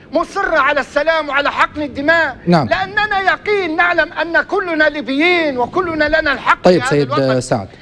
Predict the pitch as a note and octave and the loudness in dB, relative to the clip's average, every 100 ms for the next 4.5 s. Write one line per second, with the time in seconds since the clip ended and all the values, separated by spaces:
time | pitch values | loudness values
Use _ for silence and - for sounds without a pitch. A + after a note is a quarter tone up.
0 | - D#4 E4 E4 E4 D#4 E4 G4+ F#4+ - | -6 -2 0 -2 0 0 0 -2 -2 0
1 | D#4+ D#4 C4 C#4 E4+ F4+ E4+ - - - | 2 2 0 -2 -4 -4 -6 -6 -16 -20
2 | - - - D#3 A2+ - - G#3+ B3+ A#3+ | -18 -18 -2 0 0 -4 -14 -10 -8 -8
3 | G3+ D#3 C#3+ C#3+ C#3+ F3 - G3+ E3+ E3+ | -4 0 2 2 0 -2 0 0 0 2
4 | E3+ E3+ D#3+ D#3 D#3 | 2 0 0 0 0